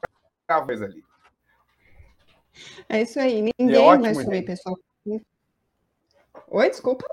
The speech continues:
Speaker 1: Não, eu só fazer uma, uma fofoca, a gente vai gravar as coisas. E aí eu tô lá gravando, fazendo meu charminho, aí a Karina tá lá fotografando, aí a Karina tá gravando, eu vou, a gente é paparazzi um do outro, assessor de imprensa um do outro. A parceria continua, inclusive.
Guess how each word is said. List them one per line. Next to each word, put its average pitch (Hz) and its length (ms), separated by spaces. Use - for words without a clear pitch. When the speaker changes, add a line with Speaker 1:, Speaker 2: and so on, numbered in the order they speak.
Speaker 1:
Não, 165 240
eu 143 120
só 160 140
fazer 165 220
uma, 165 180
uma - 300
fofoca, 147 400
a - 20
gente 127 160
vai 135 140
gravar 123 320
as 113 120
coisas. 113 220
E 139 80
aí 143 120
eu 170 100
tô 165 140
lá 151 160
gravando, 131 1080
fazendo - 960
meu 120 140
charminho, 147 880
aí - 140
a 160 60
Karina 151 280
tá 151 140
lá 143 140
fotografando, 147 720
aí 110 80
a 131 60
Karina 147 280
tá 151 140
gravando, 135 560
eu 131 120
vou, 120 120
a 113 40
gente 143 200
é 147 80
paparazzi 156 680
um 180 100
do 202 100
outro, 175 260
assessor - 400
de 139 100
imprensa 143 400
um 147 40
do 151 220
outro. 131 280
A - 120
parceria 127 400
continua, 127 480
inclusive. 113 440